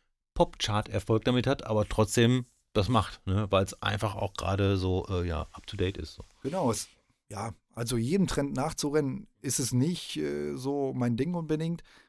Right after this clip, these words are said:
Speaker 2: Bei dem Sound ist es halt so, dass, ne, wenn man einmal früher auf melodische Sachen, so wie ich halt auch Trance gerne gehört habe, dann,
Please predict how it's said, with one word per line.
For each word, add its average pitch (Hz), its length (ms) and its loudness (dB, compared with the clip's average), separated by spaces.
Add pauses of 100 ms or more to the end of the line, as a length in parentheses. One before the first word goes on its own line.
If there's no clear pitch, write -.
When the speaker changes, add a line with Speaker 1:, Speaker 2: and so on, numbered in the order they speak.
Speaker 2:
Bei 113 100 0
dem 135 200 4
Sound 160 260 6
ist 139 100 2
es 135 140 2
halt 127 140 6
so, 131 200 6
dass, 117 460 4 (200)
ne, 107 200 -2
wenn 131 100 2
man 127 160 -2
einmal 156 500 2
früher 151 580 6
auf 131 180 -2
melodische 135 360 2
Sachen, 135 320 0
so 117 160 0
wie 139 80 2
ich 139 160 -2
halt 127 200 -2
auch 127 100 -6
Trance 131 300 2
gerne 123 200 4
gehört 123 240 4
habe, 113 220 0
dann, 113 220 0